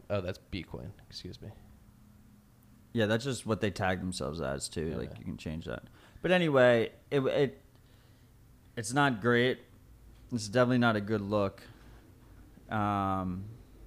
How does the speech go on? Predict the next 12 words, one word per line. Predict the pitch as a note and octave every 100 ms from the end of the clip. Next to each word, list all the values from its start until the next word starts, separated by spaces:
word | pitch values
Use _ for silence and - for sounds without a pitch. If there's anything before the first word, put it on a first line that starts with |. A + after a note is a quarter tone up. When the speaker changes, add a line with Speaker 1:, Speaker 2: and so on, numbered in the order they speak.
| - - - -
Speaker 2:
it's | A2 A#2
a, | A2 G#2 F#2 - - - - -
it's | -
another | A#2+ A2+ A#2+ A#2+
reminder | A#2 A2 A2 A2+ A2+ A#2
that | A2 F#2
these | G#2+ G2+ -
things | A2 G#2 G2+
are |
complicated, | G2 G2+ F#2+ G#2 A2 A2 A2 G2+
and, | F#2+ F#2+ F2+ - - -
and | G2 G2 F#2+ F#2+ F#2+ F2+